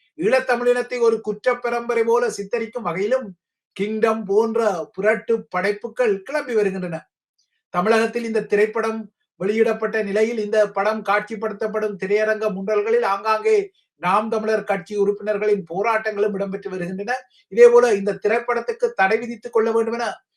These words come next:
நாம் தமிழர் கட்சியின் தலைமை ஒருங்கிணைப்பாளர் சீமான், மதிமுகவின் வைகோ உட்பட்ட அரசியல் தலைவர்களும் கண்டன அறிக்கைகளை வெளியிட்டுள்ளனர். தமிழகத்தின் அயல் மாநிலங்களான ஆந்திரா, கர்நாடகா போன்றவற்றில்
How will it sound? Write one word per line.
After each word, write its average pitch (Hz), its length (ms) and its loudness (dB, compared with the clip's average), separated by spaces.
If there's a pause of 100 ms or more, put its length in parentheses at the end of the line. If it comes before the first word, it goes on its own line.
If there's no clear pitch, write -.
(140)
நாம் 214 260 0
தமிழர் 214 320 0
கட்சியின் 208 480 -2
தலைமை 202 380 0
ஒருங்கிணைப்பாளர் 196 680 0
சீமான், 196 520 -4
மதிமுகவின் 196 720 -2 (340)
வைகோ 202 280 8
உட்பட்ட 196 460 4
அரசியல் 202 600 0
தலைவர்களும் 208 680 0 (420)
கண்டன 208 360 -2
அறிக்கைகளை 202 640 2
வெளியிட்டுள்ளனர். 208 720 -2 (640)
தமிழகத்தின் 277 560 2
அயல் 247 380 2
மாநிலங்களான 254 720 2 (100)
ஆந்திரா, 247 500 2
கர்நாடகா 240 600 0
போன்றவற்றில் 226 680 -4